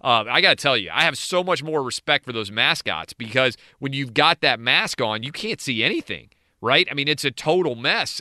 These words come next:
and, uh, it's hard to see around anywhere. And, uh, and so anyway, that was crazy, but, uh, but we had a lot of fun. Uh, we had a good time. But so anyway, I'm out here doing the show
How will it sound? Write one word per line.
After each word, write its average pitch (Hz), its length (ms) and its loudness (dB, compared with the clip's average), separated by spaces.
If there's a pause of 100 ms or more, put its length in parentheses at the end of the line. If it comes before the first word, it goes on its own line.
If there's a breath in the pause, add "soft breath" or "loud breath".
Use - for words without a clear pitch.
and, 127 300 -4
uh, 120 160 0
it's 131 160 -8
hard 160 240 -2
to 127 60 -10
see 160 160 -2
around 127 280 0
anywhere. 120 500 -6 (340 soft breath)
And, 131 420 4
uh, 120 200 4
and 127 160 -2
so 151 140 2
anyway, 139 220 2
that 151 140 2
was 127 120 -6
crazy, 156 600 0 (260 soft breath)
but, 131 400 4
uh, 127 160 6
but 127 80 0
we 131 100 4
had 139 120 6
a - 20 4
lot 131 160 6
of 123 80 0
fun. 123 360 2
Uh, 117 180 0
we 110 100 2
had 117 100 4
a 110 40 -2
good 117 160 0
time. 113 240 2
But 113 80 -8
so 143 120 0
anyway, 131 220 4
I'm 127 160 4
out 143 140 4
here 131 160 0
doing 131 260 -4
the 117 60 -8
show 123 340 0